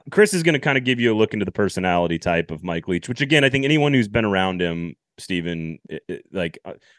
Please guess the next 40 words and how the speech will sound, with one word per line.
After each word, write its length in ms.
you're 140
getting 180
all 120
the 80
stories, 460
right, 240
right 180
now, 340
because 580
everybody 640
who 120
had 220
an 120
interaction 440
with 160
him 100
was 120
affected 360
by 140
him. 180
And 80
I 140
personally, 600
again, 420
a-, 40
as 240
a 60
twenty-three, 500
twenty-four-year-old 640
kid, 320
he 240
did 160
not 240
need 200
to 80
give 260
me 340
twenty-five 560
minute 220
interviews 720